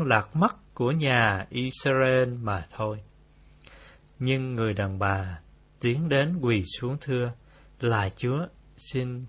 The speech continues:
cứu giúp con." Nhưng Ngài đáp: "Không nên lấy bánh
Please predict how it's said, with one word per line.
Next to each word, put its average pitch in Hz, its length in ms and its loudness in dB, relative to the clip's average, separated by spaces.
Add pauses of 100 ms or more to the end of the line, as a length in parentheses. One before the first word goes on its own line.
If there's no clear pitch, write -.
(120)
cứu 139 220 4
giúp 143 260 0
con." 117 280 -2 (920)
Nhưng 131 260 0
Ngài 101 200 -4
đáp: 104 240 -6 (560)
"Không 160 280 4
nên 156 320 8
lấy 156 160 4
bánh 180 360 2